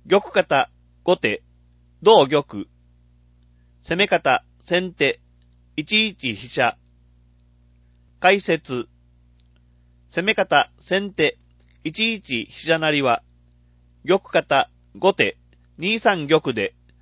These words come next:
大海原へ逃げられてしまいます。攻め方、先手、二一飛車成が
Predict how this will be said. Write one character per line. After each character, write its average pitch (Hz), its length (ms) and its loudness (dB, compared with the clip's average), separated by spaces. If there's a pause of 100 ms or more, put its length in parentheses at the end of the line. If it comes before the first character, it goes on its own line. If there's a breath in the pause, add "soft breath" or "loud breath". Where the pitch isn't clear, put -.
(220)
大 220 260 4
海 208 180 0
原 135 260 4
へ 104 200 -6 (140)
逃 131 100 -8
げ 170 120 2
ら 190 120 2
れ 175 80 -2
て 156 140 -8
し 151 120 -8
ま 139 140 0
い 127 80 -2
ま 110 180 -4
す。 - 200 -18 (1040)
攻 160 100 -4
め 202 100 0
方、 151 400 0 (200)
先 180 300 -2
手、 139 260 -2 (540)
二 208 340 -4
一 131 320 -6
飛 - 140 -18
車 170 160 2
成 160 240 -4
が 135 220 -2